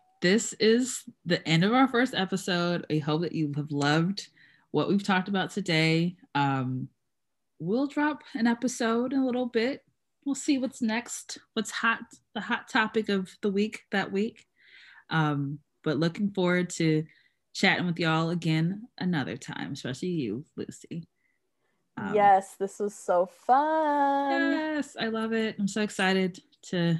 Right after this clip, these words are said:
Speaker 1: get started on this journey. I think it's gonna be a great time. I listen to a lot of podcasts, so thought I'd join the ranks. You can't beat 'em, join 'em.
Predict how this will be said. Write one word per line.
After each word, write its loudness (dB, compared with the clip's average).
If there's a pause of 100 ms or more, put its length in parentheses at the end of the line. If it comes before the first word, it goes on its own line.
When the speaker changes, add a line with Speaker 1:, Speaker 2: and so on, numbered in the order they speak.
(120)
Speaker 1:
get -2
started 4
on 2
this 0
journey. 2
I -2
think -2
it's -8
gonna 0
be -2 (600)
a -2
great -2
time. -6
I -2
listen 0
to -2
a -8
lot 2
of -4
podcasts, 0
so -8 (560)
thought 2
I'd 2
join 0
the -4
ranks. -14
You 0
can't -4
beat 2
'em, 2
join -8
'em. -8